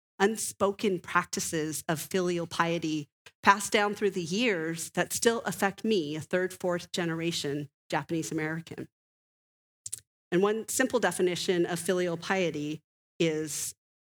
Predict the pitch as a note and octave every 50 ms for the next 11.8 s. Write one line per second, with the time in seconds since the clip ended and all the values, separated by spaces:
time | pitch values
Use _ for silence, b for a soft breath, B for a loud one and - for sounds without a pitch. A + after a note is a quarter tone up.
0 | _ - - D#3+ D3+ D3+ C3+ D3+ G#3 A3+ C4 - - - - C#4+ C#4 C#4 C#4+ C#4+
1 | - - E3+ E3 E3 - - G#3 G#3 A3+ G#3+ G#3 F#3+ E3+ D#3+ D#3 D3 - G3+ A3+
2 | A#3 A#3+ A#3+ A#3 A#3+ A#3+ B3 G#3+ - - - D#3+ D3+ - D#3 C#3 - - - -
3 | G#3 G#3+ B3 A#3 - - - - - _ _ _ _ _ _ - - F#3 E3+ E3+
4 | - F#3+ G#3 A3+ G3 G3 F3 D#3+ D3+ D3 D3 D3 - - - - _ - F3 D#3
5 | D#3+ E3 - - - A#3+ G#3+ F3+ E3 D#3 D3 D3+ D#3+ E3 _ - E3 D3 D#3 D3+
6 | D#3 D3 C#3+ C#3+ - - - - G3+ E3+ D3 D3 C#3+ D3+ - - - - - -
7 | F3 E3 E3 - - E3 E3 E3 - D3 A2 B2+ E3 F3+ - - - _ _ _
8 | _ _ _ _ _ _ _ _ _ _ _ _ _ _ _ _ _ _ _ _
9 | _ _ _ _ - F#3+ F#3 E3+ - A3 G3 F#3 F3 F3 F3+ F#3 F#3+ F#3+ - F#3+
10 | F3+ E3+ D#3 D3+ E3+ - - F#3+ F#3+ G#3+ G#3 - C#4 - - A3+ F3+ - - F3+
11 | F#3 G3 G#3 - - D3+ F3+ G#3 A3+ - - - B2+ A#2+ B2 F3+